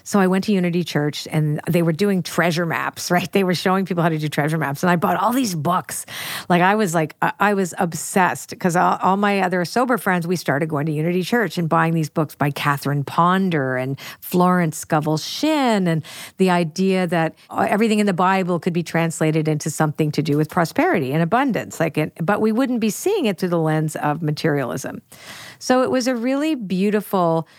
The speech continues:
uh, way for me to understand something when I had nothing. And I felt the most prosperous I had ever felt in my life because, A, one of the things that you learn in the sobriety is that you can't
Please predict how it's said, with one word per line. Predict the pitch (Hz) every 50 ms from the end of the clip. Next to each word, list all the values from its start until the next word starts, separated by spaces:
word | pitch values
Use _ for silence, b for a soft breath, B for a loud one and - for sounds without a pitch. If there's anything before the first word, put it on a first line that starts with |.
| B B B B B B
uh, | - 170 165 160
way | 160 165 175 180 185 196
for | 190 - 190
me | 175 165 160 160 160
to | 160 170
understand | 143 165 165 156 151 - - - 175 175 175 185 -
something | - 170 151 151 147 151 151 156
when | 156 156 151
I | 151
had | 151 170 165 196 202 190 170 165
nothing. | 175 175 185 185 - - 143 - - - _ _ _ -
And | 202 196 196 202 - -
I | 180 175 175
felt | 170 - - - 202 196 196 - _ -
the | 190
most | 175 170 165 160 165 151 - -
prosperous | - - 160 147 147 - - - 165 156 139 - -
I | - -
had | 143 139 151
ever | 139 127 139 156 139
felt | 135 - - 143 147 147 -
in | - - 147 151
my | 139 139 139
life | 123 139 156 160 165 156 127 - - -
because, | 165 156 - 170 156 - - -
A, | 185 180 180 175 185 226 277 285 B B B B B B B
one | 175 170 190 190 208
of | 196
the | 180 165
things | - - 170 165 165 147
that | 156 165 156 -
you | 156 165
learn | 160 160 156 151 156 151
in | 151 143 139
the | 147 143 143 -
sobriety | - - 160 156 190 214 240 240 233 220 180 185 170
is | 160 147
that | - 165 - -
you | 165 156
can't | - - - 190 185 185 185 185 - -